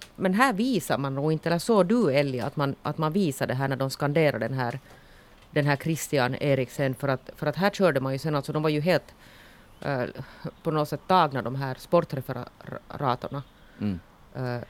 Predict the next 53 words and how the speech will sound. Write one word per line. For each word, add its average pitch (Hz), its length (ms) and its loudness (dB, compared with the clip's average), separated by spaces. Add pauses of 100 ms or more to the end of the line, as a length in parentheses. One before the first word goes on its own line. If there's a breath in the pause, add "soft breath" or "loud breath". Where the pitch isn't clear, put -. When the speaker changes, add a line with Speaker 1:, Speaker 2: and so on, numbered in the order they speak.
(320)
Speaker 1:
i 147 140 -6
finsk 139 360 -2
T 131 220 2
V, 156 200 0 (420)
helt 160 320 2
ställda, 127 420 0
alltså - 240 -8
ingen 151 240 0
visste 127 260 -4
ju 117 80 -4
någonting. 127 520 -6 (380 loud breath)
Och 131 100 -2
det 127 60 -2 (420)
kom 147 200 2
ju 135 60 2
inte 135 140 0
alltså 131 160 -4
egentligen 131 360 -2
ut 131 140 -2
någon 120 120 -4
information 120 560 -2
heller 107 260 -6
om 117 80 -8
att 113 100 -14
vad 117 80 0
är 107 40 0
det - 60 -10
som 127 120 -10
händer. 123 260 -2
Jag 120 120 -2
började 127 220 0
ju - 60 -8
googla, 123 320 -2
sen 131 160 -6
började 123 140 0
jag 117 80 -4
texta - 340 -4
åt 113 120 -6
dig 123 260 2
alltså - 260 -6
där 117 140 -2
när 117 120 -4
jag 104 60 -8
visste, 123 300 -6
men 101 80 -6
jag 127 80 -6
tror 135 80 -2
att 123 60 -2
ni 131 160 0
hade 123 180 -2
mera 120 240 0
information 113 540 -4
än, 123 140 -8